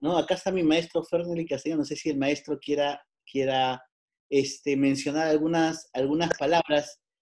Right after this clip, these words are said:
Maestro, ¿está usted por ahí? <laughs> Ah, eh, maestro, no hay audio, le estoy colocando audio. Ah, ya.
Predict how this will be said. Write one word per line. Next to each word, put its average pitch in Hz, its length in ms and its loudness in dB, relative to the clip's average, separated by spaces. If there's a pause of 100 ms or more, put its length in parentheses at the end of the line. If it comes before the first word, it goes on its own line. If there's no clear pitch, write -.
(280)
Maestro, 139 680 0 (1200)
¿está 160 520 0
usted 156 300 -4
por 151 100 0
ahí? 180 380 0 (760)
<laughs> - 460 -20 (1800)
Ah, 165 160 -2
eh, 156 140 0
maestro, 175 460 0
no 175 160 0
hay 214 140 4
audio, 156 300 4
le 143 60 0
estoy 196 240 -6
colocando 185 460 -4
audio. 123 320 -8 (600)
Ah, 135 120 -10
ya. 120 120 -10